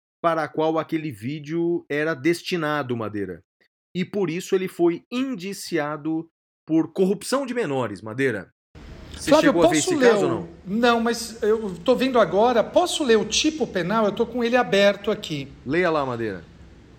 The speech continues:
Speaker 2: Corromper ou facilitar a corrupção de menor de dezoito anos, essa é a primeira parte. Só que tem uma segunda. Com ele praticando infração penal ou induzindo-o a praticá-la.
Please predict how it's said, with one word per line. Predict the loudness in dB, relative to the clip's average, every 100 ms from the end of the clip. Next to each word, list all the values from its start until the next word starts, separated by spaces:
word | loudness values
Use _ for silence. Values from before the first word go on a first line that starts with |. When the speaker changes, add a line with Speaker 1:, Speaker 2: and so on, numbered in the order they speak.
| 2
Speaker 2:
Corromper | 4 4 0 -2 0 4 4
ou | 2
facilitar | 0 -2 -2 -6 0 2 2
a | 2
corrupção | -2 -6 -8 -6 -4
de | -4 -4
menor | 0 2 2
de | 0
dezoito | -8 -4 -4 -4 -6
anos, | -4 -2 -2 -2
essa | -2 -2
é |
a |
primeira | -4 0 0 2
parte. | 0 0 -2 -8 -8
Só | -6 -4
que |
tem | -2
uma | -2 -2
segunda. | -4 -2 2 4 4 2 -4 -10 -20 -20 -20 -20 -20 2
Com | 4 6 4
ele | 4 2 2
praticando | 2 0 0 0 0 0
infração | -2 -2 -2 -4 -2
penal | -4 -4 2 2 2 2
ou | 2 4
induzindo-o | 4 4 2 2 2 4 6 6 8 4 0 -4
a | 0
praticá-la. | 2 2 0 2 4 4 2 -4